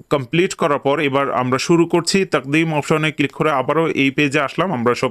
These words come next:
কিছু প্রোফাইলটা ঠিক করে নিলাম, যার জন্য আবেদন করব। সিকিউরিটি পারপাস এগুলো আমরা হাইড করে রেখেছি। এখানে যদি আপনি প্রথমবার এনে থাকেন, এ-, একবার already সৌদি আরবে এসেছে, ওই পূর্বের,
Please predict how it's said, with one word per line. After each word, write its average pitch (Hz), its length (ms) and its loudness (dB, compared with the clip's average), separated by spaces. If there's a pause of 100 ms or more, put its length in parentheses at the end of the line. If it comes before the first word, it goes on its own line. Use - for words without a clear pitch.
কিছু 147 240 0
প্রোফাইলটা 131 540 -2
ঠিক 147 140 -6
করে 151 220 0
নিলাম, 156 400 0 (460)
যার 123 220 0
জন্য 127 220 0
আবেদন 135 400 0
করব। 143 280 -2
সিকিউরিটি 180 420 0
পারপাস 143 400 -2
এগুলো 117 260 2
আমরা 110 200 0
হাইড 113 220 -4
করে 127 200 0
রেখেছি। 143 500 0 (340)
এখানে 190 320 0
যদি 147 220 2
আপনি 156 280 0
প্রথমবার 165 560 0
এনে 151 300 2
থাকেন, 107 420 -4 (580)
এ-, - 180 -6
একবার 147 340 -2
already 156 380 0
সৌদি 151 380 0
আরবে 135 320 0
এসেছে, 104 380 -4
ওই 135 180 2
পূর্বের, 185 420 0